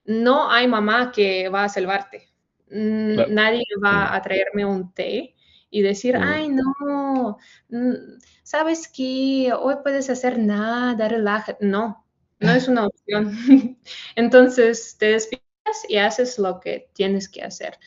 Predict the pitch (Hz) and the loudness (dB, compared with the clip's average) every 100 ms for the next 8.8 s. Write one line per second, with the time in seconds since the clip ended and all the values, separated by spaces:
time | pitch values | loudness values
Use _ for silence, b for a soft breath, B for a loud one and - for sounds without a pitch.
0 | b _ _ - 208 208 202 202 185 180 | b _ _ -4 2 2 2 -2 -6 -6
1 | 185 175 208 220 240 233 180 180 185 170 | -6 -2 0 2 2 2 0 -4 -6 -6
2 | 175 - 190 226 233 - 190 - 196 185 | -6 -6 -4 -2 -4 -6 -6 -4 -4 -2
3 | 180 180 - 175 175 - _ B B B | -4 -6 -4 -4 -4 -16 _ B B B
4 | - 190 175 131 151 151 156 139 - 120 | 6 6 6 6 8 6 6 4 6 4
5 | 117 123 117 113 107 110 104 107 101 - | 6 6 6 4 2 4 4 4 2 -2
6 | - 110 117 117 113 - - 95 110 101 | 2 6 6 6 4 4 -2 4 4 4
7 | 101 98 - 117 113 117 - - _ - | 0 -4 4 4 4 -2 -14 -20 _ 4
8 | 107 - - 107 107 101 98 - | 4 4 2 0 2 2 0 -6